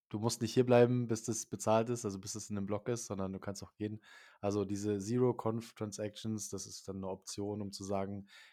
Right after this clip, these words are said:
ich sehe, dass die Nachricht jetzt legitim im Mempool angekommen ist. Meine Node sagt mir, das ist drin. Ähm, und damit kann man auch akzeptieren und den Kuchen über die Theke reichen, ähm, je nach,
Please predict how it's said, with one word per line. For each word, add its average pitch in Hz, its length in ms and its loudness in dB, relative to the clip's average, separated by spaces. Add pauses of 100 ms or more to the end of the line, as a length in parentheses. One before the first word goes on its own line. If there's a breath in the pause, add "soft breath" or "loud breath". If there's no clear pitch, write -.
(100)
ich 90 180 -8
sehe, 123 340 4
dass 110 160 -2
die 107 180 -6
Nachricht 101 460 -4
jetzt - 400 -8 (300)
legitim 110 560 -2
im 98 120 -2
Mempool 110 340 -2
angekommen 113 520 -2
ist. 113 160 -6
Meine 98 160 -4
Node 98 260 -2
sagt 95 220 -10
mir, 101 80 -6
das 98 140 -8
ist - 200 -14
drin. 135 280 -4 (720 soft breath)
Ähm, 101 560 -2 (180)
und 98 680 0 (180)
damit 90 500 -6
kann 98 140 -4
man 98 80 -2
auch 90 80 -8
akzeptieren 101 640 -4
und 87 120 -10
den 95 100 -10
Kuchen 113 340 -2
über 98 140 -2
die 98 100 -4
Theke 107 320 -4
reichen, 101 440 -4 (680 soft breath)
ähm, 95 600 -6 (460)
je 98 180 -4
nach, - 240 -2